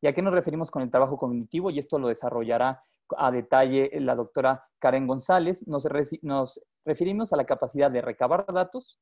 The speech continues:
de almacenar datos, de procesar datos y a partir de eso de usar esos datos, ¿no? Entonces es muy claro ese, que la, el ser humano se quedó ahí, pues, atrás en esa capacidad. Y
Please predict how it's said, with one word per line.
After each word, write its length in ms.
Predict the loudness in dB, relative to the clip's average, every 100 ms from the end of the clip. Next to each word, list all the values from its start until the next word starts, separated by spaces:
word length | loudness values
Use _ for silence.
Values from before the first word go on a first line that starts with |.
| _
de 180 | -2 0
almacenar 600 | 2 0 -2 -4 -4 -2
datos, 540 | -2 -2 -8 -14 -18 _ _ _ _ _ _
de 200 | -4 -4
procesar 580 | 0 -2 -2 -2 0 2
datos 540 | 2 0 -2 -12 -14 _ _ _
y 300 | -8 -6 -6 -6
a 100 | -6
partir 300 | -4 -4 -2
de 80 | -2
eso 200 | -2 -2
de 140 | -2
usar 300 | -4 -4 -4
esos 240 | -6 -10
datos, 340 | -10 -10 -12 -10
¿no? 300 | -10 -10 _ _ -10
Entonces 420 | -4 0 0 0
es 100 | -2
muy 200 | -2 -4
claro 460 | 0 2 4 2 -2
ese, 400 | -4 -2 -2 -4
que 480 | -2 0 0 -2 -4
la, 120 | -2 -2
el 120 | -2
ser 140 | -4
humano 220 | -2 -2
se 140 | -4 -6
quedó 380 | -4 -2 -2 -2
ahí, 380 | -4 -4 -6 -8
pues, 160 | -6 -4
atrás 340 | -2 -2 -4
en 80 | -4
esa 160 | -8 -8
capacidad. 500 | -8 -10 -14 -14 -14 _ _ _ _ _ -6
Y 240 | -2 0